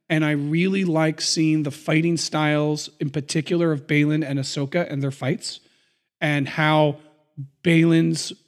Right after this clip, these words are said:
fighting style was almost like a really well-trained medieval knight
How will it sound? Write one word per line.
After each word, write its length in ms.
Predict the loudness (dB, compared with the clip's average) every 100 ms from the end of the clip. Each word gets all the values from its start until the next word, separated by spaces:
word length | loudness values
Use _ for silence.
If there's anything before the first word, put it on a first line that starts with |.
| _
fighting 320 | -2 0 0
style 600 | 0 -2 0 2 2 -2 -6 _ _
was 220 | -4 -4 -4
almost 480 | 0 2 2 0 -4
like 460 | -2 0 -2 -4 -20 _ _ _ _ _ _
a 360 | -2 0 -2 -4 -10
really 500 | -8 -2 2 4 4
well-trained 1000 | 2 2 4 4 0 -4 -2 2 2 2
medieval 600 | -2 0 2 2 0 0
knight 500 | 0 2 2 2 0